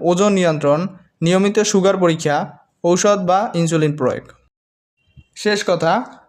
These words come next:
ডায়াবেটিস নিয়ন্ত্রণযোগ্য। সচেতনতা ও জীবনধারার পরিবর্তনই প্রধান অস্ত্র।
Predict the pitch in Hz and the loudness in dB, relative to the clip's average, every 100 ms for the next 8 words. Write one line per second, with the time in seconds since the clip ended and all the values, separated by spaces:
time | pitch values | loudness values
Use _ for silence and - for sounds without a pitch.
0 | - 165 185 208 233 240 190 180 170 165 | -6 -2 0 2 0 0 0 0 0 0
1 | 151 135 131 101 147 - 170 170 202 220 | 0 -2 -4 -8 -10 -6 -2 -2 0 0
2 | 226 226 233 - 180 160 170 175 190 202 | 0 2 0 2 0 0 0 0 0 2
3 | 202 196 170 170 180 170 165 185 180 175 | 0 2 0 2 0 0 -4 -4 -2 -2
4 | 180 160 131 - | -2 -2 -4 -6